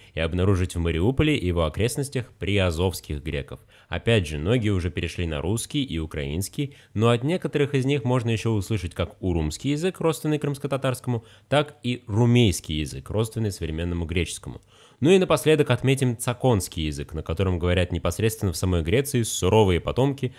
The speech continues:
суровых древних спартанцев. Все вышеперечисленные языки порой считают не языками, а диалектами. Грань тут очень тонкая, но масштаб понятен.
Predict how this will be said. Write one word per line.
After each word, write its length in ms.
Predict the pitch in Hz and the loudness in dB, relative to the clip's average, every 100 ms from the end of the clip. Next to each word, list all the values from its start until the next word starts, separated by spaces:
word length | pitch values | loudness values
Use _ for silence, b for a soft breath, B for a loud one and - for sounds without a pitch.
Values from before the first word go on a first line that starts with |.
| B | B
суровых 680 | - - 95 113 113 107 - | -6 0 4 4 4 0 -4
древних 400 | 107 92 90 87 | 0 2 2 -2
спартанцев. 600 | - 76 - 80 65 - - b b - | -4 -6 -2 -2 -4 -12 -20 b b -12
Все 420 | - - 185 226 | -6 4 6 8
вышеперечисленные 920 | 190 202 170 160 156 175 - 147 139 | 6 4 4 4 4 2 4 4 6
языки 340 | 131 131 160 | 6 2 0
порой 300 | 220 151 156 | 2 4 4
считают 420 | 170 143 139 127 131 | 2 0 2 2 2
не 120 | 127 | 2
языками, 540 | 113 110 185 190 - - | 2 0 2 2 0 0
а 140 | 135 | 0
диалектами. 680 | 123 127 123 117 - 80 69 | 4 6 6 4 2 -4 -4
Грань 300 | 69 123 165 | 0 0 0
тут 140 | 113 | -2
очень 320 | 110 117 104 95 | 0 0 0 2
тонкая, 420 | 101 85 69 - _ - | 2 2 -4 -10 _ -4
но 280 | 92 160 - | 2 2 0
масштаб 400 | 80 - 104 - | -8 -4 -6 -2
понятен. 440 | 90 82 69 64 | -2 -2 -4 -10